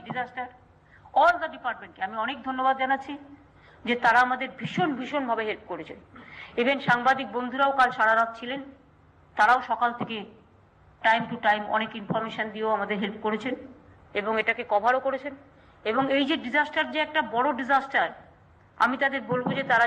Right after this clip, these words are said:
যদি এটা মানুষের কাছে একটু তুলে ধরেন ভালো করে, ছবিগুলো দিয়ে দিয়ে। অনেক সময়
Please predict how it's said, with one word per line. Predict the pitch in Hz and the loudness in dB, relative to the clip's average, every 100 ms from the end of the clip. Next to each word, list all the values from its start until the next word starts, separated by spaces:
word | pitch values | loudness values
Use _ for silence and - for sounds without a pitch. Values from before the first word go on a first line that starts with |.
| 240 | 0
যদি | 247 240 | -6 -2
এটা | 233 208 | -2 0
মানুষের | 208 202 202 | -2 -4 -4
কাছে | 233 254 220 - - _ - _ | -4 -4 -8 -12 -20 _ -20 _
একটু | 220 269 277 | -4 -2 0
তুলে | 277 277 | 2 4
ধরেন | 277 269 226 | 2 2 0
ভালো | 240 240 | 0 0
করে, | 202 147 - _ _ _ - | -6 -8 -16 _ _ _ -6
ছবিগুলো | 269 254 254 277 226 | -4 -4 -2 -4 -2
দিয়ে | 254 208 | -4 -4
দিয়ে। | 170 - - - - - 214 | -6 -8 -20 -20 -20 -4 2
অনেক | 269 311 - | 2 2 2
সময় | 311 320 | 4 4